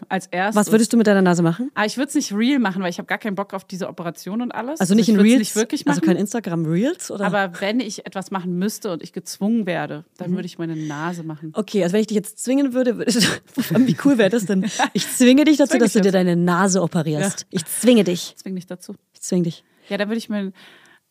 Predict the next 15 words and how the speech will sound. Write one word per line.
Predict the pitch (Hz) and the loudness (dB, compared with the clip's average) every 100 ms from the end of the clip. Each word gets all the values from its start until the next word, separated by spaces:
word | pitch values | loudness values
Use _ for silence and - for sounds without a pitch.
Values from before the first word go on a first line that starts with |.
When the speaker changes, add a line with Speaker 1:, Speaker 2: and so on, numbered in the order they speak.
| _ 165 | _ -4
Speaker 1:
ja, | 165 220 - | -2 -2 -4
würde | 202 | -14
ich, | 190 - - - | -14 -14 -16 -8
weil | 202 190 | -4 -4
die | 196 | -4
ist | 208 - | -6 -4
ganz, | 220 240 - - _ | -2 -4 -8 -16 _
die | 214 | -14
ist | 202 - - _ | -14 -14 -20 _
im | 220 214 | -6 -2
ganzen | 226 - 262 | -2 -2 -4
Gesicht | 226 262 - | -2 -4 -6
komplett | 240 - 240 240 - _ | -8 -4 -6 -6 -20 _
schräg. | - - - 247 381 _ | -12 -10 -4 -6 -6 _
Speaker 2:
Mhm. | 190 208 | 0 0